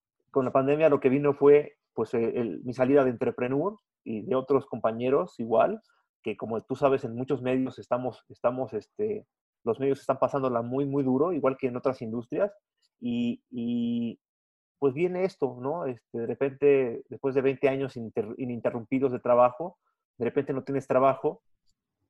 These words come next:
y empiezas a, a, primero a cerrar ciclos y de repente a pensar, "¿Y ahora qué sigue para mí, no? Quiero seguir en esto,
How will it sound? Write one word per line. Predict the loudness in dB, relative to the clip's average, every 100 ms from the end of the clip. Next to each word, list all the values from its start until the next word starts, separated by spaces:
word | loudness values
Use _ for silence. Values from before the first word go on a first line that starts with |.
| _ _ _ -4
y | -4
empiezas | -2 0 4
a, | 4
a, | 2 0 0 -2 -6 _ _ _ -6
primero | 2 2
a |
cerrar | 4 4 4
ciclos | 2 -8 -2 0 0 -2
y | -2
de | 0
repente | 0 -2 -2 -2
a |
pensar, | -2 0 0 0 -4 _ _ _
"¿Y | 2 6
ahora | 8 8 6 0 _ _ _
qué | -2
sigue | 0 0 2
para | 4 4
mí, | 4 -4
no? | -6 -8 -8 -14 _ _ _ _
Quiero | 0 2
seguir | 4 4
en | 4 4
esto, | 0 -2 -4 -4 -8